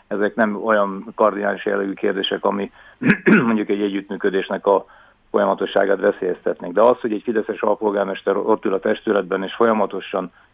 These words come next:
ö, próbálják ellehetetleníteni a testület működését, és visszaélnek azzal a helyzettel, amit teremtett nekik a polgármester, a-, abból van vitánk, hogy erre mi szükség van, hisz, ö, nap mint nap látjuk a problémákat ebből adódóan, hogy hol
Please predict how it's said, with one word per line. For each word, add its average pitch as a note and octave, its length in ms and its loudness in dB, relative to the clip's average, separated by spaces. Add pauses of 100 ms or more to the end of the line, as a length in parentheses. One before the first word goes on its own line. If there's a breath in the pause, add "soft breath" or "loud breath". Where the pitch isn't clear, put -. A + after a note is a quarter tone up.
(260)
ö, G2 180 0
próbálják G#2+ 460 4
ellehetetleníteni G2+ 880 2
a F#2+ 100 -8
testület F#2+ 380 -6
működését, F#2+ 640 -4
és F2+ 100 -8
visszaélnek A2 580 2
azzal G2 260 2
a F#2+ 60 4
helyzettel, F#2+ 640 -2 (280 loud breath)
amit G2 260 -4
teremtett G#2+ 480 2
nekik F#2+ 280 -10
a F#2+ 60 -4
polgármester, A2 760 0
a-, G#2 300 4
abból G2+ 220 2
van G2 200 2
vitánk, F2 360 -2
hogy G2 140 -4
erre G2 160 2
mi F#2+ 160 -6
szükség E2+ 380 -8
van, E2+ 140 -2
hisz, F#2 200 -8
ö, G#2 220 4
nap G2 220 0
mint G2 120 -8
nap F#2+ 160 0
látjuk F#2+ 360 2
a F#2+ 60 0
problémákat F2+ 640 -4
ebből F2+ 280 -2
adódóan, G2 380 0
hogy G2 120 0
hol F#2+ 240 2